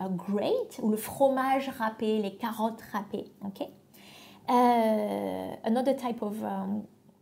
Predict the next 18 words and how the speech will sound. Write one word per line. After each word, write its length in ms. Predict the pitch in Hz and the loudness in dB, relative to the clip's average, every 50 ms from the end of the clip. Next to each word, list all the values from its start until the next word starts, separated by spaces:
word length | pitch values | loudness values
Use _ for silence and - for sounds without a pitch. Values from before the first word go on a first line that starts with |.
| _ _ _ _ _ _ _ _ _ - | _ _ _ _ _ _ _ _ _ -12
uh, 320 | 208 208 - - - - 220 - | -10 -10 -10 -10 -12 -14 -14 -10
thing 220 | - 208 - 214 220 | -6 -6 -6 -6 -8
that 140 | - - | -8 -8
you 180 | - - - - - - | -8 -8 -8 -10 -10 -10
can, 380 | 208 202 196 190 190 - 214 214 - - - _ _ _ _ _ - - - _ _ _ _ - | -10 -8 -6 -6 -6 -6 -8 -10 -12 -18 -20 _ _ _ _ _ -20 -20 -20 _ _ _ _ -8
um, 540 | 104 98 190 95 92 92 - - - - - - - - _ _ _ _ _ _ _ _ _ _ _ _ _ _ _ _ _ _ _ _ _ _ _ _ _ _ _ _ _ _ _ - | -6 -4 -4 -4 -4 -4 -6 -6 -8 -8 -10 -14 -20 -20 _ _ _ _ _ _ _ _ _ _ _ _ _ _ _ _ _ _ _ _ _ _ _ _ _ _ _ _ _ _ _ -6
make 220 | - 220 214 214 - | -4 -4 -4 -4 -6
smaller 480 | - - 240 220 214 214 208 196 190 | -6 -2 0 2 4 2 2 0 -2
by, 400 | 190 - - - - - - - - - | -2 0 0 0 2 0 -2 -4 -4 -4
um, 580 | 196 190 190 190 190 190 185 196 214 214 214 - - - - - - _ _ _ _ _ _ _ _ _ _ _ _ _ _ _ _ _ _ _ _ _ _ _ _ _ _ _ 202 175 | -4 -4 -4 -4 -4 -2 -2 -2 -4 -4 -6 -10 -16 -20 -20 -20 -20 _ _ _ _ _ _ _ _ _ _ _ _ _ _ _ _ _ _ _ _ _ _ _ _ _ _ _ -10 -6
graping 680 | - 214 202 196 190 190 196 - - 277 302 330 339 320 | -4 -2 -2 0 -2 -2 -4 -4 -6 -4 -2 0 0 2
or 180 | 247 233 208 | 2 0 0
grating. 640 | - 240 233 - 196 226 226 - - 285 285 330 392 453 440 - - - - - - - - - - | 2 2 2 2 2 0 -2 -2 -4 -2 -2 0 0 -2 -4 -8 -14 -20 -20 -20 -20 -20 -6 0 2
Euh, 960 | 233 233 220 214 208 208 202 196 196 190 190 185 185 185 190 185 185 185 190 190 - | 4 6 6 6 6 4 4 4 2 2 0 -2 -2 -2 -2 -2 -2 -2 -4 -4 -2
par 160 | 202 196 196 | -2 -2 -2
exemple, 440 | 185 185 196 220 240 269 277 - - | -2 -2 -2 -2 -2 -4 -4 -4 -2
les 360 | 214 208 202 208 202 190 208 | -2 0 0 -2 0 2 2
ongles. 580 | 226 277 359 508 508 370 277 247 208 196 208 | 2 2 2 2 2 4 4 4 2 2 -2